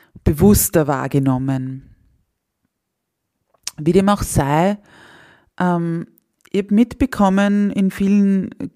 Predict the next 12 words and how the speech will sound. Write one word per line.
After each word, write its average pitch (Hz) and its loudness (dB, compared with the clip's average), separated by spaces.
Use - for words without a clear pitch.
Gesprächen 190 0
mit, 180 -6
mit 175 -8
Klientinnen, 202 -4
dass 196 -4
es 202 -8
immer 226 -2
wieder 220 -2
so 208 -8
ein 185 -8
Thema 185 -8
ist, 214 -10